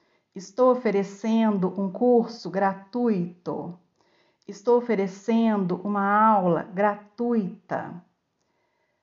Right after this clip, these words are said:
Gratuito é uma palavra paroxítona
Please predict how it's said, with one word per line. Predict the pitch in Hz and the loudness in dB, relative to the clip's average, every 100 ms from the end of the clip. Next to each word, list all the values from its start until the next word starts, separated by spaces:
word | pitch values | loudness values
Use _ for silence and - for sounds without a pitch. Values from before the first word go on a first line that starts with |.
| _ _ | _ _
Gratuito | 180 220 220 220 - 262 254 240 | -2 0 0 -2 -2 0 0 2
é | 220 | 2
uma | 214 | 2
palavra | 214 208 208 214 208 | 2 4 6 4 0
paroxítona | 208 240 247 233 - - 233 247 233 277 269 294 349 - | 2 4 4 2 -4 -10 -6 -6 -6 -4 0 2 0 -4